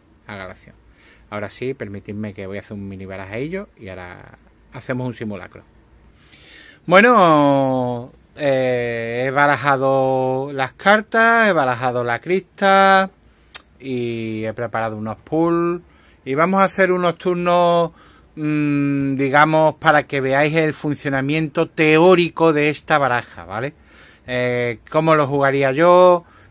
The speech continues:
y com-, o en teoría cómo más o menos deberíais de jugar esta baraja. Bueno, pues hemos barajado, ponemos cuatro vampi-, eh, cuatro vampiros en, en nuestra zona no controlada. Vamos a ver qué vampiros nos han tocado, ¿vale?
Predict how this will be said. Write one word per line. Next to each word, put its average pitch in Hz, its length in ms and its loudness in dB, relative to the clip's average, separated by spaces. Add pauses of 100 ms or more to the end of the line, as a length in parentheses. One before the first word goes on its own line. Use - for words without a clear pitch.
y 135 360 -4
com-, 123 380 -12
o 131 380 -2
en 131 140 -6
teoría 156 580 4
cómo 139 500 -2
más 131 220 -2
o 131 80 -6
menos 139 280 -4
deberíais 131 500 -2
de 127 100 -6
jugar 107 680 -8
esta 117 300 -12
baraja. 101 460 -10 (720)
Bueno, 120 220 -6
pues 117 300 -4
hemos 120 180 -6
barajado, 180 800 0
ponemos 123 380 -4
cuatro 127 320 -4
vampi-, 127 420 -4
eh, 127 300 -6
cuatro 127 240 -6
vampiros 123 640 -4
en, 123 640 -10 (640)
en 139 60 -8
nuestra 151 260 -4
zona 156 260 -2
no 160 140 -2
controlada. 175 680 0
Vamos 120 320 -8
a 139 80 -2
ver 143 200 -4
qué 110 100 -8
vampiros 104 460 -8
nos 104 160 -10
han 107 100 -10
tocado, 131 560 -4
¿vale? 117 320 -12